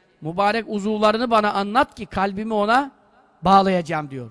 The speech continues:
İşte burada nedir? Mürşidi ne yapıyorsun? Gözünün önünde hayal ediyorsun. Ondan sonra gözünü, kaşını, alnını hayal ediyorsun. Ne oluyormuş bu? Şirk oluyormuş. Hadi git işine be. Sen karıları, kızları hayal edip duruyorsun.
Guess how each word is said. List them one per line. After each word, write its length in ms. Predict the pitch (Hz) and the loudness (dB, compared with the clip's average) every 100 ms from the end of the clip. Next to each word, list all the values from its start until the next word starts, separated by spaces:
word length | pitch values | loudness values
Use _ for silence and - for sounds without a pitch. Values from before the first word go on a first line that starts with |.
| 190 | -18
İşte 200 | 170 175 | -12 -10
burada 220 | 190 196 | -6 -4
nedir? 260 | 226 226 240 | -4 -4 -6
Mürşidi 680 | 185 202 185 208 208 247 220 _ _ _ - | -4 -4 -4 -6 -4 -4 -6 _ _ _ -10
ne 80 | 190 | -4
yapıyorsun? 640 | 226 214 196 226 240 220 _ _ _ | -2 -2 -4 -6 -8 -10 _ _ _
Gözünün 340 | 185 190 226 | -4 -2 -2
önünde 300 | 220 220 220 | -2 -2 -2
hayal 360 | 202 202 226 240 | -2 2 2 2
ediyorsun. 560 | 214 196 190 160 139 110 _ _ _ | -2 -2 -4 -4 -8 -10 _ _ _
Ondan 280 | 214 220 220 | -4 -2 -4
sonra 200 | 202 202 | -4 -6
gözünü, 400 | 180 208 208 226 | -2 -2 -2 -6
kaşını, 360 | 220 196 220 214 | -4 -4 -6 -4
alnını 540 | 208 214 214 226 277 - _ _ | -4 -4 -4 -2 -4 -8 _ _
hayal 360 | _ 170 220 240 | _ 2 4 4
ediyorsun. 500 | 214 190 170 160 117 - _ _ - | 0 -4 -6 -6 -10 -14 _ _ 0
Ne 60 | |
oluyormuş 400 | 226 233 208 185 | 2 4 4 2
bu? 280 | 185 247 220 _ | 2 2 2 _
Şirk 320 | - - 214 180 | -8 0 2 4
oluyormuş. 380 | 170 147 131 - | 2 2 -2 -6
Hadi 220 | 202 247 214 | -4 -4 -6
git 140 | 208 | -12
işine 320 | 175 180 160 | -16 -16 -14
be. 240 | 143 135 135 _ _ _ _ _ _ _ _ _ | -14 -16 -20 _ _ _ _ _ _ _ _ _
Sen 240 | _ 226 220 | _ -6 0
karıları, 420 | 233 233 220 202 | -2 0 -2 -4
kızları 320 | 196 196 202 | -8 -6 -4
hayal 300 | 185 208 202 | -2 -2 -2
edip 260 | 196 185 - | -4 -8 -10
duruyorsun. 480 | 185 180 - 160 | -10 -10 -10 -16